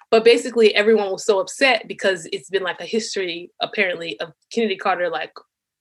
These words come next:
wanting to fight her teammates. And so some, I'm not gonna lie, it was funny to see, read that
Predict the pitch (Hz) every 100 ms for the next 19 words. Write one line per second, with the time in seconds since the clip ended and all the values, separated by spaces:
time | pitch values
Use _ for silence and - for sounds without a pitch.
0 | _ 190 214 202 - - 160 - - -
1 | - - _ _ _ - _ 262 269 302
2 | 233 - 349 370 339 - 233 233 214 185
3 | 180 - 214 208 214 214 - 202 190 180
4 | - 214 190 185 196 175 _ 190 160